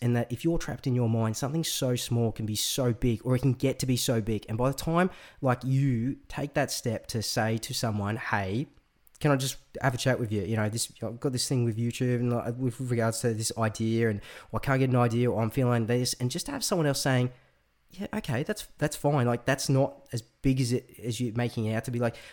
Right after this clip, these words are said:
let's, let's talk it out." And then something so big in your mind can be just so,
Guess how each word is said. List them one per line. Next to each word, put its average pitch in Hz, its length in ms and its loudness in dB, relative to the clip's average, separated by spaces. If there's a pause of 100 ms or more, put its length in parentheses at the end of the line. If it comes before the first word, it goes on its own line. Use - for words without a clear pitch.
let's, 135 240 -2
let's 135 200 0
talk 151 280 4
it 117 80 0
out." 120 300 0
And 120 100 2
then 127 100 2
something 165 440 -2
so - 340 -2
big 156 160 2
in 135 80 2
your 120 100 4
mind 117 500 0 (640)
can 135 160 2
be 131 140 2
just 131 400 0
so, - 220 -2